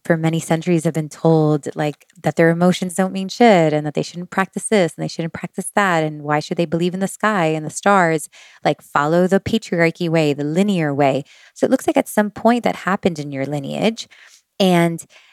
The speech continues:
your ancestors were coming forward and they were like, "Please, like, break the cycle." So for you, especially that you're so stuck in, like,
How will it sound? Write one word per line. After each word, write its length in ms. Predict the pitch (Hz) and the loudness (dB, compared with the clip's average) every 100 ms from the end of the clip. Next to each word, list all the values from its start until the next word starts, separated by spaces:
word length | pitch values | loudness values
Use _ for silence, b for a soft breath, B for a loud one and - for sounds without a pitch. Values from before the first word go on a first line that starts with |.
| b _ | b _
your 320 | 180 180 170 | 2 4 4
ancestors 800 | 180 196 233 185 165 - 160 156 | 4 2 4 2 0 0 0 2
were 100 | 160 | 0
coming 300 | - - 170 | -2 -4 -4
forward 500 | - - 185 247 196 | -4 2 4 6 4
and 100 | 165 | 0
they 80 | 160 | -2
were 100 | 156 | -2
like, 200 | 151 - | -2 -4
"Please, 460 | - 196 208 196 147 | -4 0 2 0 -2
like, 200 | - - | -8 0
break 420 | 165 180 - - | 2 2 -2 -6
the 100 | 143 | -4
cycle." 500 | - 170 - - - _ B B B - | -2 -2 -2 -8 -10 _ B B B -4
So 260 | - 190 190 | 4 4 4
for 200 | - 208 | 0 0
you, 320 | 196 247 311 - | 4 4 4 4
especially 320 | - 208 214 | 0 0 0
that 80 | 185 | -2
you're 100 | 165 | -4
so 360 | - 226 240 | 2 6 6
stuck 360 | 247 - 208 - | 4 2 0 2
in, 120 | 190 | -2
like, 240 | 165 156 | -2 -6